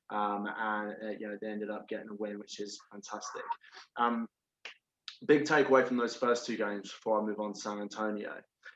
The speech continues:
um, is that, you know, the biggest thing about Philly, um, over the past few years has always been about identity. They've had the talent,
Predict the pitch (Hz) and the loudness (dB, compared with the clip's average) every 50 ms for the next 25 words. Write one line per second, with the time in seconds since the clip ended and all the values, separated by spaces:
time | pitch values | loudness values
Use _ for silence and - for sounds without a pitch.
0 | _ _ - 110 110 107 107 107 104 104 104 104 - _ 117 117 113 - - - | _ _ 0 4 6 8 8 8 6 4 2 -2 -4 _ -8 -10 -8 -8 -4 -2
1 | 113 107 107 107 104 104 - - _ - 135 127 120 110 104 104 110 - - 143 | -2 0 0 -2 -4 -6 -8 -14 _ -2 0 0 2 2 0 -2 -4 4 6 8
2 | 139 131 139 - - 135 127 120 117 110 113 110 110 110 107 - - - _ _ | 8 10 8 6 4 2 0 2 2 2 2 4 4 4 2 0 -6 -14 _ _
3 | _ _ _ _ - 131 120 117 113 110 107 104 - - - 113 110 107 107 107 | _ _ _ _ -2 0 0 2 0 -2 -2 -4 -8 -8 -6 -4 -4 -2 -4 -4
4 | 113 117 110 104 107 104 - 123 127 120 - - - 117 110 107 107 107 107 107 | -8 -8 -8 -8 -8 -4 0 2 2 2 0 -2 -6 -6 -4 0 0 0 0 0
5 | 104 107 104 104 - _ _ - 127 117 117 117 113 110 110 107 - - 110 107 | -2 -6 -10 -12 -14 _ _ -6 -4 -2 -2 -2 -2 -2 -2 -4 -4 -4 -4 -2
6 | 104 107 107 104 107 110 110 - 110 107 107 - - - - 107 98 101 104 104 | 0 0 0 0 0 -2 -4 -4 -4 -4 -4 -6 -10 -12 -8 -6 -6 -4 -4 -4
7 | 107 - 113 117 110 117 107 - - - 113 110 110 104 104 | -4 -2 -2 -2 -2 -4 -6 -4 -2 0 0 0 0 0 -4